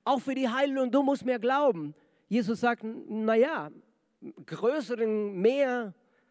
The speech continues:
Anzahl von Glaube wird nichts bringen.“ Weil wenn wir von unserem Glauben, so von unserer Zuversicht da fehlen, mehr reinstecken, das ist eine Sache. Aber wenn wir von göttlichen Glauben bekommen,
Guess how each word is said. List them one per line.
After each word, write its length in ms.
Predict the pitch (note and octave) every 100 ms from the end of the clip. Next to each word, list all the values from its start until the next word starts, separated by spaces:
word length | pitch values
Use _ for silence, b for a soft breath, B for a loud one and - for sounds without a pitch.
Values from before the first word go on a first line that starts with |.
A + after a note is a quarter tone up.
| _ _ -
Anzahl 460 | A3+ C#4 - F#3+
von 220 | F#3 G3 F3+
Glaube 320 | A3+ C#4 F#3+
wird 400 | C#4+ - - -
nichts 280 | F3+ - -
bringen.“ 400 | F4+ G3+ A2+ G2 _ _ _ _ _ B B B B -
Weil 260 | F3 G3 -
wenn 320 | D#3+ A#3 E4
wir 140 | C#4+ G#3+
von 200 | F#3 F#3
unserem 520 | C4 D#4+ D4+ G3+ E3+
Glauben, 340 | D#3 D#3+ C#3+ B2+
so 160 | D3+
von 160 | B2+ D#3+
unserer 280 | F3 E3 C3+
Zuversicht 640 | - D4+ C#4+ D3 D3+ -
da 160 | D3+ C#3+
fehlen, 360 | E3+ E3+ C#3+ B B B -
mehr 260 | D#3 C#3
reinstecken, 720 | F#3 C#4 - E3+ C#3 - A2 - -
das 180 | F3+ -
ist 140 | G#3
eine 220 | A3+ A3
Sache. 340 | F#3 A3+ E3 -
Aber 320 | - D#3+ D#3+ D3+
wenn 180 | E3
wir 140 | E3+ D#3+
von 340 | - C3+ B2+
göttlichen 600 | - D4+ - D4 - F3
Glauben 440 | D3 C#3+ C3 A#2 A2+
bekommen, 580 | A2+ A#3 C#4 C3 -